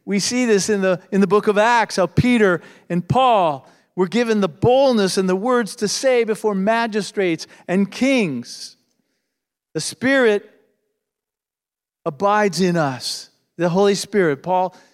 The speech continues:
refers to us as temples of the Holy Spirit. That's what a Christian, that's what a believer is. So we're not to be anxious before any antagonist. God is with us,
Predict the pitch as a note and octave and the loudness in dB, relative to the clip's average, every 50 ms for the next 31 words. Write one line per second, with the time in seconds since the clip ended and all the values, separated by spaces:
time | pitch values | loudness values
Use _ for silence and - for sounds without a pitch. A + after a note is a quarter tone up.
0 | _ _ _ - - F3 - - G3+ F#3+ - - G3 F3+ E3+ - - D#3+ D3+ - | _ _ _ -6 -6 -4 0 0 0 0 0 0 -2 -2 -2 -2 -4 -6 -6 -6
1 | - _ _ - - G3 A3 A3+ G#3+ - F#3 D#3 C#3+ D#3 D3 D#3 D#3+ D#3+ E3+ E3 | -12 _ _ 0 2 2 2 2 0 -2 -6 -2 -2 -2 -2 0 0 0 0 0
2 | E3 E3 D3+ - - F#3 E3 C#3 - F3 F3 - - F#3 F3+ E3+ E3 E3+ - - | 0 -2 -4 -2 -2 -2 -2 0 0 -2 -2 -2 -2 -4 -2 -2 -2 -4 -4 -2
3 | G#3 G#3 G3+ - - - - D3+ C#3+ D3+ D#3+ E3 - - F3 E3 D3+ E3 E3 D#3+ | 0 0 0 -2 -6 -6 -4 -4 -2 0 -2 -2 -2 -4 -4 -4 -2 -4 -4 -2
4 | F3+ F#3 E3 D#3+ D#3+ D#3+ F3 G3 F#3+ D3 B2 B2+ B2+ - - _ _ _ _ _ | -2 -2 -2 0 0 0 2 2 0 -2 -4 -8 -16 -20 -20 _ _ _ _ _
5 | _ _ _ _ _ _ _ _ _ _ _ _ _ _ _ _ _ _ _ _ | _ _ _ _ _ _ _ _ _ _ _ _ _ _ _ _ _ _ _ _
6 | - - E3+ D#3+ E3+ F3 F#3 G3+ A#3 A#3 B3 G#3+ G#3+ A3+ A3 G3+ G3+ G#3+ G#3+ G#3 | -6 -4 0 0 2 2 2 2 0 0 -2 -4 0 0 2 2 2 0 0 -2
7 | - F3+ D#3 - - D#3 - - F3+ F3+ E3+ - - F3+ F#3+ G3+ G3+ F#3 E3 D#3 | -4 -8 -8 -6 -8 -10 -6 -2 -2 0 0 0 0 0 2 2 2 2 0 -2
8 | - - - D#3 E3 D#3+ D3+ - - - - G3+ G3+ G#3+ G3 F3+ D#3+ C#3 C3 C3 | -4 -12 -8 -4 -2 -2 -2 0 -2 -2 0 0 0 0 0 -2 -2 -4 -6 -8
9 | C#3+ C3+ - - - _ _ _ _ _ _ _ _ - C#3 A#2+ D#3+ F3+ G3+ G#3 | -10 -12 -14 -16 -18 _ _ _ _ _ _ _ _ -16 -6 0 2 2 2 2
10 | G#3+ G#3+ G#3 E3+ F#3+ F#3+ A#3 B3+ B3 G3 D#3+ C3+ A#2+ B2 C#3+ D#3 - - - - | 2 0 0 -2 -2 -4 -2 -4 -4 -4 -4 -8 -8 -10 -12 -12 -14 -14 -16 -18